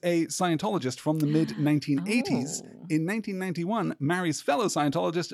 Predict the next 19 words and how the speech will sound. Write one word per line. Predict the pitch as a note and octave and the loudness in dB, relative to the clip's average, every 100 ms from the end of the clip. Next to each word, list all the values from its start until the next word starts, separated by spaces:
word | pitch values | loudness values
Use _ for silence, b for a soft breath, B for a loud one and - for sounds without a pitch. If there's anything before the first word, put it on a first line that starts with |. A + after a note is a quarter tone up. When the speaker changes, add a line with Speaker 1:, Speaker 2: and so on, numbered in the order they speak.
| - | -8
Speaker 1:
John | A#2 G3+ G#3+ | -4 -4 -2
Travolta. | A3 G#3 D4 - - | -2 0 -2 -2 -10
She | - - C3+ C3 B B _ A3+ | -8 -4 -2 -2 B B _ -2
Speaker 2:
Oh. | |
Speaker 1:
continues | D3 - G3 F#3+ - | 0 2 0 0 -2
to | F3 | -2
work | - - | -2 -4
consistently | - D3+ F#3 - - E3 | -4 -2 -2 -4 -4 -2
in | D#3+ C3+ | 0 0
film | D#3+ E3 D#3+ | 2 0 0
and | C#3+ | -4
television | C#3+ D#3+ D#3+ D#3+ D#3+ - _ | -4 -4 -2 -2 -2 -6 _
until, | D3+ D3+ B3 A3 G3 B B _ - | -6 -4 -4 -4 -6 B B _ -6
I'm | D3+ | -4
afraid | F3 D#3 | -2 -4
to | |
say, | C#3+ D#3+ | -2 -4
twenty | - F#3+ E3+ | -4 -6 -6
twenty, | F#3 A#3+ - C3+ | -4 -2 0 0